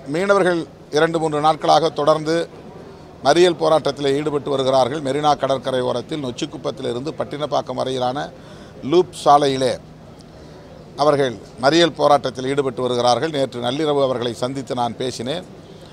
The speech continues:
இன்றைக்கு அது தொடர்பான கவன ஈர்ப்பு தீர்மானம் சட்டப்பேரவையில் எடுக்கப்பட இருக்கிறது, விவாதிக்க இருக்கிறோம் என்று மாண்புமிகு முதல்வர் அவர்கள்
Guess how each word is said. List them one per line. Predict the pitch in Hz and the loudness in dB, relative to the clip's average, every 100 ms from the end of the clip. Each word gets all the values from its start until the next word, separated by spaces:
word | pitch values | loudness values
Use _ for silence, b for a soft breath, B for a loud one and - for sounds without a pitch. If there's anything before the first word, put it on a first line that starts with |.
| B B - | B B -4
இன்றைக்கு | 160 185 190 185 | 0 2 4 4
அது | 160 | 2
தொடர்பான | 139 160 165 165 151 | 2 2 4 4 2
கவன | 123 143 170 | 0 0 0
ஈர்ப்பு | 165 139 131 | -2 -2 -6
தீர்மானம் | 147 143 143 135 123 | -4 0 0 0 -2
சட்டப்பேரவையில் | 120 147 143 135 131 127 110 | -2 -2 0 -2 -2 -4 -4
எடுக்கப்பட | 120 143 147 131 127 120 | -4 -4 -4 -4 -4 -2
இருக்கிறது, | 131 127 120 151 | -4 -6 -6 -6
விவாதிக்க | 131 127 151 147 143 127 | -4 0 0 -2 -4 -4
இருக்கிறோம் | 127 131 131 110 - B B B B 123 | -4 -2 -2 -2 -6 B B B B -4
என்று | 139 151 | -2 0
மாண்புமிகு | 135 139 131 123 120 | 0 -2 -4 -4 -2
முதல்வர் | 131 139 127 | 0 0 0
அவர்கள் | 123 117 | 0 -2